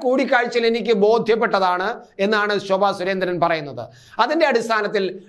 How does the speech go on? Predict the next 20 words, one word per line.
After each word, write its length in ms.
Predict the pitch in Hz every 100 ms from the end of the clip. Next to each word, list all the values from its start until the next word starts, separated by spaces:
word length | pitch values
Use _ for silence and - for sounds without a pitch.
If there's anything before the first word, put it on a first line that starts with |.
| 190
ഡൽഹിയിൽ 360 | 240 254 269 254
പാർട്ടി, 720 | 247 220 247 294 247 226 - _ 196
ഏഹ്, 120 | 208 220
കേന്ദ്ര 360 | 247 277 285
നേതൃത്വവുമായി 680 | 262 220 240 226 226 214 214
ഞാൻ 240 | 208 208
ബന്ധപ്പെടുകയും 880 | 196 190 185 214 214 208 214 240 247 - - 170
ജയരാജനെ 720 | 208 262 294 277 269 247 240
കാണാൻ 340 | 240 220 220 220 220
അവർ 220 | 202 220
തയ്യാറാകുകയും 920 | 208 202 233 240 240 226 214 202 190
ചെയ്തു. 280 | 175 147 123 - - _ _ -
ഡൽഹിയിലെ 420 | 214 254 247 247 233
ഹോട്ടൽ, 420 | 185 233 226 247 240 247 - 208
ഏഹ്, 280 | 220 226 226
ലളിതിൽ 520 | 226 262 262 220 156
വച്ച് 260 | 220 226 240
ഞങ്ങൾ 420 | 208 220 226 226
മൂന്ന് 520 | 214 214 262 285 294
പേരും 500 | 262 240 240 226 214